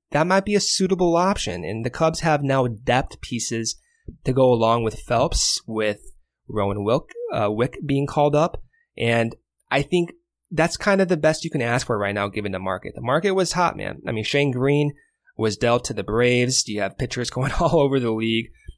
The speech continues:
uh, with guys trying to bolster their bullpens. And the Cubs just did not have the financial ability to go out there and match some of those deals. Nor do you want to go out there and trade someone like a Braylon Marquez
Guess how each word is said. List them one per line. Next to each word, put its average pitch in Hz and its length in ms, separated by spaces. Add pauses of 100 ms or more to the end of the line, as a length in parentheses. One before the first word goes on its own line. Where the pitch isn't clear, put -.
(100)
uh, 104 260
with 104 160
guys 107 260
trying 104 260
to 98 60
bolster 104 360
their 101 120
bullpens. 107 540
And 117 100
the 113 40
Cubs 127 360
just - 220
did 127 100
not 127 180
have 127 240
the 123 80
financial 113 520
ability 107 640 (320)
to 107 100
go 110 80
out 110 200
there 110 140
and 101 120
match 101 260
some 104 160
of 101 60
those 92 180
deals. 98 300
Nor 196 260
do 214 80
you 220 100
want 196 180
to 170 40
go 143 120
out 170 200
there 135 140
and 120 100
trade 151 380
someone 120 200
like 113 120
a 110 40
Braylon 107 400
Marquez 101 640